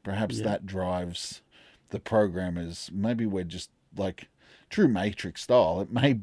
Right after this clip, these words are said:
Speaker 1: just be that we <laughs> are a power source. We're emitting that, that power
Speaker 2: Okay,
Speaker 1: for them to
Speaker 2: right.
Speaker 1: consume.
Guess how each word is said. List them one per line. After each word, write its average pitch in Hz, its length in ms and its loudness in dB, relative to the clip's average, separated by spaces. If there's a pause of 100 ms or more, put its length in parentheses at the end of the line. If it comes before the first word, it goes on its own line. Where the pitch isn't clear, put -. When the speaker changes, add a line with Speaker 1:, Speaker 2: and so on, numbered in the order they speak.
Speaker 1:
just - 260 -6
be 113 140 4
that 101 160 -2
we 120 160 6
<laughs> - 80 0
are 143 160 4
a 107 60 0
power 127 400 2
source. 98 320 -4
We're 113 160 2
emitting 107 580 4
that, 101 260 -4
that 95 240 -4
power 101 480 2 (1200)
Speaker 2:
Okay, 127 420 2
Speaker 1:
for 127 80 6
them 117 160 6
to 113 160 4
Speaker 2:
right. - 60 -2
Speaker 1:
consume. 117 720 4